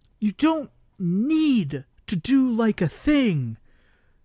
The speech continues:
to justify it or cause it. It can just happen. We can just pret-,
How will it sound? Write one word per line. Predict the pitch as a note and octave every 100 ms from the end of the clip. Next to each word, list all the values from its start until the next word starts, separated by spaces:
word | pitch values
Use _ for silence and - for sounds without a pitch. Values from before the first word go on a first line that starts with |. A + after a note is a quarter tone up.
| _
to | - D#3
justify | - D4+ D4 - A3 - D#3+ C3+ A#2+
it | A2 -
or | D3
cause | - A#3+ C#4 C4 D#3+
it. | B2 - _
It | D4+ D#4+
can | D4 A3+
just | F3 -
happen. | F#4+ F#4 - C#3+ G2 A2 - _ _ _ _ _ _ _ _ _ _ _ _ _ _ _ _ _ _ _ _ _
We | C#4+
can | D4+ D#4
just | - C4 - - _ _
pret-, | - C#4+ - -